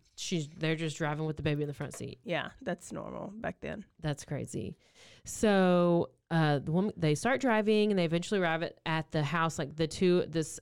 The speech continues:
Speaker 1: this, uh, man and wife, they have this. I'm a, I'm
Speaker 2: Is
Speaker 1: a
Speaker 2: it a trailer
Speaker 1: inter-
Speaker 2: home?
Speaker 1: This was, like, a rent house. They weren't in the mobile
Speaker 2: Oh,
Speaker 1: home
Speaker 2: yeah,
Speaker 1: yet.
Speaker 2: yeah, yeah. Okay.
Speaker 1: So they get to the house, they take off the box.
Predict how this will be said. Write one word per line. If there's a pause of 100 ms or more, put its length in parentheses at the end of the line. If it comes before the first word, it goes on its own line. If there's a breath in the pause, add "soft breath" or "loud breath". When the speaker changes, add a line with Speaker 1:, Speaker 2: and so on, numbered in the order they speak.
Speaker 1:
this,
uh,
man
and
wife,
they
have
this.
I'm
a,
I'm
Speaker 2:
Is
Speaker 1:
a
Speaker 2:
it
a
trailer
Speaker 1:
inter-
Speaker 2:
home? (720 loud breath)
Speaker 1:
This (280)
was,
like,
a
rent
house.
They
weren't
in
the
mobile
Speaker 2:
Oh,
Speaker 1:
home
Speaker 2:
yeah,
Speaker 1:
yet.
Speaker 2:
yeah,
yeah.
Okay. (300)
Speaker 1:
So (680 soft breath)
they
get
to
the
house, (100)
they
take
off
the
box.